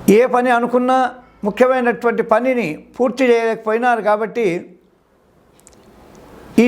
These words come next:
సంవత్సరంలో వారు అనుకున్నటువంటి పని తప్పకుండా పూర్తి అయ్యేటువంటి అవకాశాలు ఉంది. దానివల్ల వీరికి కీర్-, ధనాదాయము, కీర్తి ప్రతిష్టలు కూడా పెరిగేటువంటి అవకాశము చాలా ఉంది.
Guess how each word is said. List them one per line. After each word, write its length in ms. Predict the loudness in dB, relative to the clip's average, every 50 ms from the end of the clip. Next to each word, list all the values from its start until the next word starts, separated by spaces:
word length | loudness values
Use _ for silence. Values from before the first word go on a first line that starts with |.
| 4 2
సంవత్సరంలో 640 | 2 2 0 0 0 0 -2 -2 0 0 0 0 0 0 -2 -4 -8 -16 -20 _ _ _ _ _ 0 0
వారు 240 | 2 2 0 -4 -6 -8 -12 -16 _ _ _ _ _ _ _ _ _ -6
అనుకున్నటువంటి 720 | -4 -2 0 0 0 0 0 -2 -2 -4 -4 -4 -4 -4 -2 -2
పని 160 | -2 -2 -2 -2 -2
తప్పకుండా 480 | -2 -2 -2 -4 -6 -4 -4 -2 0 0 0 -2 -2
పూర్తి 260 | -4 -4 -4 -2 -2 0
అయ్యేటువంటి 480 | 0 0 0 -2 -2 -4 -6 -4 -2 0 0 0
అవకాశాలు 520 | 0 0 -2 -2 -2 0 0 0 0 0 -2 -6
ఉంది. 220 | -4 -2 -2 -2 -2 -4 -8 -16 -20 _ _ _ _ _ _ _ 0
దానివల్ల 460 | 2 2 2 2 0 0 2 2 2 2 2 2
వీరికి 340 | 0 -2 -2 -2 -4 -4 -4 -4 -6 -12 -18 _ _ _ _ -6
కీర్-, 260 | -2 0 0 -2 -2 -6 -4 0 0
ధనాదాయము, 640 | 0 2 2 2 2 2 2 0 0 -2 -4 -6 -6 -8 -10 -14 -20 _ _ _ -6
కీర్తి 280 | -2 -2 -2 0 -2 -2 -2
ప్రతిష్టలు 460 | -2 -2 -2 -4 -4 -2 -2 -2 -2 0 0
కూడా 140 | 0 0 0 0 -2
పెరిగేటువంటి 540 | -4 -2 -4 -4 -4 -4 -4 -4 -2 -2 0 0
అవకాశము 500 | 0 0 0 -2 -2 -2 -4 -6 -6 -6 -6 -8 -12 -20 _ _ _ _ -2 0
చాలా 240 | 0 2 2 0 0 -2
ఉంది. 200 | -2 -6 -6 -8